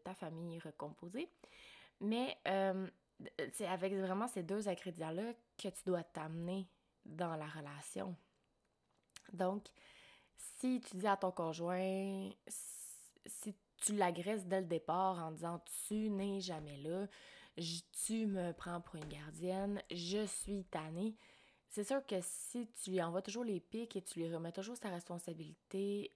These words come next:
euh, envers lui, comme quoi que tout est de sa faute, c'est sûr que, c'est sûr que la communication fonctionnera pas. La communication va être, euh, un petit peu plus brisée.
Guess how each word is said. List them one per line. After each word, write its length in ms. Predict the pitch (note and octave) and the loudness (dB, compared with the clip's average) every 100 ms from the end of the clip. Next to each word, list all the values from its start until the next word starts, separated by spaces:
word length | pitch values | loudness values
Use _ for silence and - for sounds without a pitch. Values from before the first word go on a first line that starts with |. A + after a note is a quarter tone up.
| - | -6
euh, 480 | D#3 D3+ C#3+ C#3 - - - - _ _ _ - | -4 -4 -4 -6 -8 -10 -14 -14 _ _ _ -2
envers 500 | F#3 F3 E3+ E3 E3 | 0 2 2 0 -4
lui, 380 | E3 D#3 F#3+ D#4 - - - - _ _ _ _ _ _ _ | -6 -4 0 0 -2 -10 -20 -20 _ _ _ _ _ _ _
comme 220 | - F#3 | 0 0
quoi 120 | F3+ G3+ | 2 -2
que 100 | E3+ | -2
tout 220 | A3 G#3+ | -2 -2
est 60 | |
de 60 | F3 | -2
sa 140 | E3 D3+ | -4 -2
faute, 460 | - G#3+ G#3+ - - - | 4 4 2 -4 -16 -10
c'est 220 | - F3+ | -6 -4
sûr 320 | G#3 A#3+ F#3 | 2 2 2
que, 80 | - D3+ C#3+ C#3+ F#3 A#3+ _ _ _ - | -4 -6 -6 -8 -14 -20 _ _ _ -10
c'est 120 | F#3+ | -6
sûr 120 | F#3 | -2
que 80 | G#3+ | 0
la 100 | E3+ | -2
communication 580 | - E3+ E3 D#3+ F#3+ A3+ | 0 -2 0 0 0 2
fonctionnera 540 | G3 F3+ G#3+ G3+ E3 | 2 2 2 2 2
pas. 120 | - - - | 0 -2 -2
La 120 | D#3 | 0
communication 580 | F#3 F#3 F#3 F3+ A#3 A#3 | 0 0 -2 -2 0 0
va 180 | F3+ | 0
être, 240 | E3 - - | -2 -4 -2
euh, 120 | C#3+ - | 0 2
un 140 | A3+ | 0
petit 140 | A3+ - | 0 0
peu 100 | G#3 | -2
plus 240 | A#3 G#3+ | 0 2
brisée. 500 | F#3+ F3+ D#3+ F3+ - | 2 0 -2 -4 -10